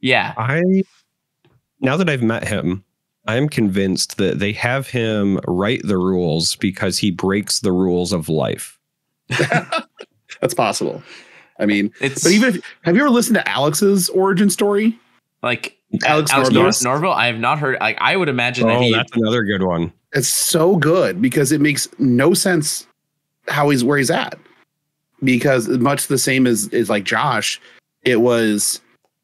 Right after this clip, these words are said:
Speaker 3: he thought he was going to be an author. He, much like Matt DeMarco, wrote
Speaker 1: Oh
Speaker 3: a
Speaker 1: my
Speaker 3: book.
Speaker 1: God, I swear.
Speaker 3: And he's like, "I'm gonna write this book and I'm going to sell it. And then I'm gonna be able to just be a writer." And it, it,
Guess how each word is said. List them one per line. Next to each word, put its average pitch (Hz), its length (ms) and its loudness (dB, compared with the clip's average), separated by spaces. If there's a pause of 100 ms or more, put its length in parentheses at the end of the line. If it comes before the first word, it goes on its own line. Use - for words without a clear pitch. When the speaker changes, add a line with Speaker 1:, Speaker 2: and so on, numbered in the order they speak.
(140)
Speaker 3:
he 165 180 2
thought 131 280 0
he 120 100 2
was 120 140 0
going 104 180 0
to 101 60 0
be 113 80 2
an 117 80 0
author. 135 320 -4
He, 104 160 -6
much 107 320 0
like 113 160 0
Matt 104 180 -2
DeMarco, 120 440 -2
wrote 107 120 -2
Speaker 1:
Oh 90 40 0
Speaker 3:
a 85 40 -2
Speaker 1:
my 82 140 2
Speaker 3:
book. - 120 -6
Speaker 1:
God, 82 500 -4
I 92 80 -10
swear. 135 540 0
Speaker 3:
And 123 340 0 (260)
he's 123 220 0
like, 135 120 0
"I'm 113 80 -2
gonna 107 100 0
write 101 180 -2
this 101 120 -6
book 170 340 -2 (100)
and 101 420 -2
I'm 101 180 -4
going 101 220 -4
to 92 80 -4
sell 135 260 0
it. 170 160 0
And 101 420 -2
then 101 100 -2
I'm 98 60 -6
gonna 98 120 -6
be 87 100 -2
able 95 120 -2
to 87 60 -8
just 101 160 -10
be 127 100 0
a 131 60 2
writer." 110 420 -2
And 101 100 -2
it, 95 100 -6 (180)
it, 95 120 -2